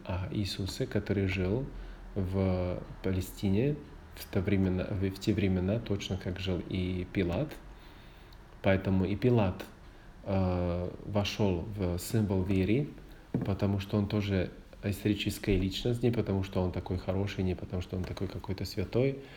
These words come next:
а именно потому, что в символе веры, э, наход-, э, на-, находи-, находится Пилат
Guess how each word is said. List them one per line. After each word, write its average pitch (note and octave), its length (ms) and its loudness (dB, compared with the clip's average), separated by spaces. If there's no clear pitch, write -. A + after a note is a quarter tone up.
а G2 260 4
именно A#2+ 360 6
потому, G#2+ 420 2
что G#2 540 0
в G2 300 0
символе G2 420 2
веры, A2 400 4
э, F#2 500 2
наход-, G2 360 0
э, F#2+ 600 0
на-, G2 260 0
находи-, G#2 520 0
находится A2 560 0
Пилат G2+ 340 2